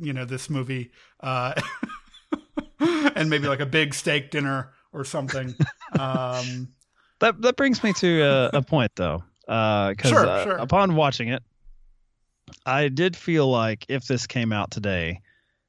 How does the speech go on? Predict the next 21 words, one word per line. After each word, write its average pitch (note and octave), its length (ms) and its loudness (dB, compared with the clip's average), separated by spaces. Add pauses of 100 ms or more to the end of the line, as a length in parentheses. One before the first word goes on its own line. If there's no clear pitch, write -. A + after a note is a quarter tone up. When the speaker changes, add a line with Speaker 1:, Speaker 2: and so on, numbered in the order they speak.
(220)
Speaker 2:
that A#2 180 -2
they A2+ 160 2
would G#2 320 -2
push - 400 0
the A2+ 200 -4
gore A#2+ 380 2
elements A2 420 0
far C3 280 2
more G2+ 440 0 (300)
than G2 520 0
what G2 140 2
is G2 100 -2
present G2+ 340 0
here. A2 300 0 (140)
Uh, F#2 420 2
now, A2 140 2
it G#2 200 0
does A#2 260 2
certainly G#2+ 840 0
open A2 260 0
up, G#2 280 0